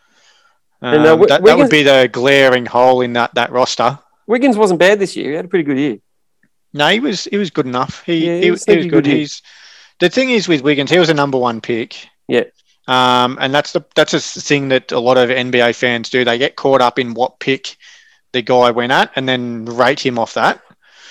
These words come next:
Speaker 2: But, I mean, that's still five, six years ago that he got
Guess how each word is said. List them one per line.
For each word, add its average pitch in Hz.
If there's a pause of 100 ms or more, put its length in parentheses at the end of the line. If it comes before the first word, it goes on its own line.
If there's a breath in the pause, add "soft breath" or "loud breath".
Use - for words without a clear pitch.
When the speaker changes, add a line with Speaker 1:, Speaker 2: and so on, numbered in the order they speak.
(240 soft breath)
Speaker 2:
But, 147 (840)
I 143
mean, 147
that's 190
still 135
five, 127
six -
years 123
ago 131
that 120
he 123
got 113